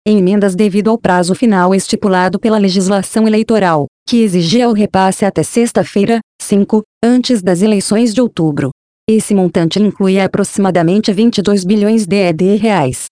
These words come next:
das emendas do orçamento deste ano, além de restos a pagar empenhados em anos anteriores.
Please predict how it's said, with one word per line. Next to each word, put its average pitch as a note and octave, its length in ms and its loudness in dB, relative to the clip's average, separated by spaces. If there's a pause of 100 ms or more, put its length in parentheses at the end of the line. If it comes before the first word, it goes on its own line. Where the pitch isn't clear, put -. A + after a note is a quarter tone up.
(140)
das G3 260 0
emendas F3+ 480 2
do F3+ 120 0
orçamento F#3+ 560 0
deste F3 400 -2
ano, G3+ 280 0 (220)
além G3 320 2
de F3 120 -2
restos G3 460 0
a G#3 60 0
pagar F#3 360 0
empenhados F3+ 600 0
em G3+ 140 0
anos G#3+ 240 0
anteriores. F3 720 0